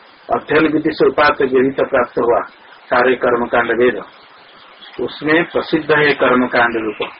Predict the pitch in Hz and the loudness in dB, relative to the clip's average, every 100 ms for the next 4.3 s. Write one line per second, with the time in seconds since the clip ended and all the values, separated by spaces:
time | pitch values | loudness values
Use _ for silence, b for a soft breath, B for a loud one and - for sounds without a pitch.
0 | - - - - 127 - 143 117 113 113 | -20 -20 -12 -6 -2 0 2 2 0 -2
1 | 165 160 117 110 113 - 131 - - 107 | 0 2 0 -2 -4 -4 -4 -10 -8 -8
2 | 104 101 - 156 120 113 110 143 156 123 | -6 -8 -8 -4 -4 -4 0 0 2 0
3 | 98 - 104 120 113 - 107 104 104 156 | -2 -6 -4 -2 -2 -4 -6 -6 0 0
4 | - 123 | 0 -6